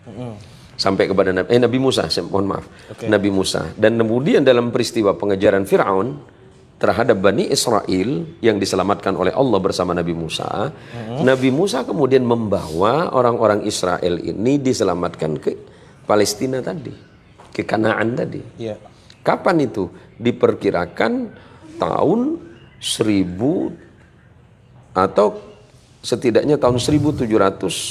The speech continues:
Speaker 2: sebelum Masehi.
Speaker 1: Oke.
Speaker 2: Berarti sebenarnya yang memiliki tanah ini pertama kali, yang mendiami tempat ini Palestina.
Speaker 1: Berarti udah ada warga Palestina waktu
Speaker 2: Ya,
Speaker 1: itu?
Speaker 2: sudah ada. Orang menyebutnya dulu Filistin.
Speaker 1: Filistin.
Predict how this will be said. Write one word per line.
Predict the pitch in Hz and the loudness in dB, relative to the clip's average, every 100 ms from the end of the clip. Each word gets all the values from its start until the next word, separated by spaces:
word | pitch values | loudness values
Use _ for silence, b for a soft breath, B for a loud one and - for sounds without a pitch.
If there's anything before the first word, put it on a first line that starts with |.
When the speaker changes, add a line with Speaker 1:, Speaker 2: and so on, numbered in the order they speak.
| - - - - | -10 -12 -14 -14
Speaker 2:
sebelum | - 117 123 | -8 -2 -2
Masehi. | 107 - 101 - - - - - - | -2 -6 -8 -12 -18 -20 -20 -20 -20
Speaker 1:
Oke. | - 110 - - | -14 -14 -14 -4
Speaker 2:
Berarti | - 113 285 | 2 2 2
sebenarnya | 269 165 147 190 156 | 2 4 4 6 6
yang | 120 120 | 6 6
memiliki | 117 113 147 240 - | 4 0 -2 -2 -4
tanah | - 110 95 | 0 -2 -2
ini | 98 92 | -4 -6
pertama | 87 - 87 87 | -4 -4 -4 -4
kali, | 80 - - 110 | -6 -6 -2 4
yang | 127 | 4
mendiami | 120 113 113 123 208 165 | 4 2 4 4 4 0
tempat | 117 98 104 | 0 -2 -4
ini | - 98 | -4 -6
Palestina. | - 101 101 - 82 - 110 - - - - - - _ - - - | -4 -6 -4 -6 -6 -8 -12 -18 -20 -20 -20 -20 -20 _ -20 -20 -14
Speaker 1:
Berarti | - 127 170 | -8 -4 0
udah | 160 135 | 2 2
ada | 127 123 120 | 2 0 0
warga | 120 120 123 | -2 -4 -6
Palestina | 123 123 117 139 123 | -6 -8 -8 -8 -6
waktu | 113 | 2
Speaker 2:
Ya, | 135 | 4
Speaker 1:
itu? | 190 | 4
Speaker 2:
sudah | - - | 0 0
ada. | 247 - 113 104 - - - | -4 -6 -8 -14 -20 -20 -4
Orang | 104 139 233 | 0 2 2
menyebutnya | 151 113 120 196 | 2 2 2 2
dulu | 131 | 2
Filistin. | 156 156 160 - - 87 85 - - _ _ _ | 2 2 0 -2 -4 -6 -8 -16 -20 _ _ _
Speaker 1:
Filistin. | 117 113 - 113 | -12 -12 -12 -14